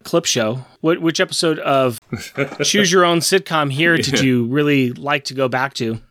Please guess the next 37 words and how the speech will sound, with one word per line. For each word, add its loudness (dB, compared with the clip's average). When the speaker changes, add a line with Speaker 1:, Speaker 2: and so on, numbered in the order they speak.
Speaker 2:
<laughs> -6
Previously 0
on -2
my 0
brain. -2
Oh, 4
boy, 2
which -2
one -2
did 0
I 0
really 2
like? -6
I -4
do 4
think -2
I 0
really 4
like 2
Molly 2
seeing 0
Hank -4
and 0
Tiger 0
watching 0
Reptile -4
and -4
Metal -2
train -2
together. -2
Molly's 2
smiling, 0
and -2
she's, -2
and -2
Hank's -4
all, -2